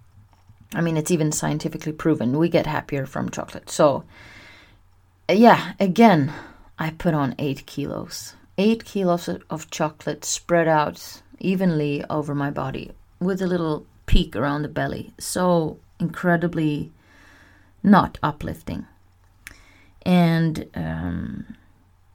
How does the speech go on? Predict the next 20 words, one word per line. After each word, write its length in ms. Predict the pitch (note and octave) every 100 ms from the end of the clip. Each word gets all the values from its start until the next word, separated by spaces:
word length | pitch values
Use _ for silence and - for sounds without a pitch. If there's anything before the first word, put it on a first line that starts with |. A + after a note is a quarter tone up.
| -
and 260 | F#3 F3+
what 140 | F3 F#3+
are 200 | F#3 E3+
we 120 | E3
now? 420 | E3 D#3 - F#3 - -
We're, 240 | - F#3+ F3
yeah, 340 | G#3 G#3 D#3+ - -
when 360 | F#3+ - G#3
April 380 | F#3+ A3+ A#3+ A#3+
started, 560 | F#3+ - E3+ D#3 E3+ -
I, 680 | - E3+ D#3+ D#3 D#3+ D#3 - - _ _ _ _ _ _ _ _ _ _ _ _ -
I 100 | D#3+
was 160 | D#3 D#3
like, 160 | -
"Okay, 380 | A2+ - - C#3 C3+ -
this 240 | D#3+ C#3 -
is 180 | -
enough, 420 | F#2 A#2+ G#2+ - -
for 200 | - E3+
real." 340 | C#3 A2 E2